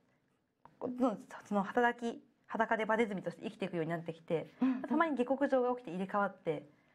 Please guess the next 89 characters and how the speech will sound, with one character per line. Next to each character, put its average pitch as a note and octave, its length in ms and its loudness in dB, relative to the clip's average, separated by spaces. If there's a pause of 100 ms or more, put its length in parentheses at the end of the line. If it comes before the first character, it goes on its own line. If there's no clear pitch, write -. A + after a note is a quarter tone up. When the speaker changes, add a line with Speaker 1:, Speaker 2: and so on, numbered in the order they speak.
(260)
Speaker 1:
も G3+ 120 -4
う F#3+ 40 -2
下 - 120 -12
克 D4+ 120 0
上 D4+ 140 0
が D4+ 120 4
起 D4+ 60 -8
き F4 60 0
る E4+ 60 0
と、 C#4 280 2
そ - 120 -14
の D#3+ 160 -8
追 F3 80 2
い - 40 2
出 D#3+ 60 2
さ F#3 80 0
れ E3 80 0
ち - 60 -8
ゃ C#3+ 40 -6
わ D3+ 60 -6
な D3 80 -4
い D3+ 40 -8
と - 140 -12
い D3+ 60 -6
け - 60 -8
な C4+ 80 4
い C#4 40 2
っ - 40 2
て A3 80 -2
い - 20 -8
う、 B3 40 -2
Speaker 2:
う C4 40 2
ん C4 60 4
う - 20 2
ん。 A3 100 -6 (200)
Speaker 1:
な F#3+ 100 4
か F#3+ 60 4
な F#3 120 2
か - 60 -14
厳 F#3 120 0
し F#3+ 140 -4
い F3+ 40 -2
世 F3 100 -2
界 E3+ 160 -2
で - 180 -6 (100)
生 F3 60 -10
き - 100 -14
て E3 100 0
い - 20 2
る D3+ 180 -6 (260)
動 E3+ 100 2
物 D#3+ 120 0
で E3 120 0
す E3 60 -8
ね。 D#3 160 -2
Speaker 2:
な A#3+ 200 4
る B3+ 60 4
ほ B3+ 200 4
ど。 A#3+ 300 -6 (760)
あ - 80 2
り A#3 100 4
が B3 100 4
と A3+ 80 0
う - 20 0
ご G#3+ 80 2
ざ A3 100 2
い A3 60 2
ま A#3+ 140 2
す。 C4 80 2
ね、 F4 160 4
生 D#4 180 4
物 C#4+ 140 -2
学 D4+ 340 0
面 C4 180 2
白 G#4+ 200 4
い - 20 4
で F#4 80 0
す F4+ 80 -4
よ D4 80 4
ね、 C#4+ 80 6
須 C#4+ 180 0
藤 A3+ 160 2
さ C4 60 0
ん、 A#3+ 40 2
Speaker 1:
は A3+ 40 2
い。 A#3 40 0
Speaker 2:
本 A3 100 -2
当 A3+ 80 2
に。 A3+ 120 2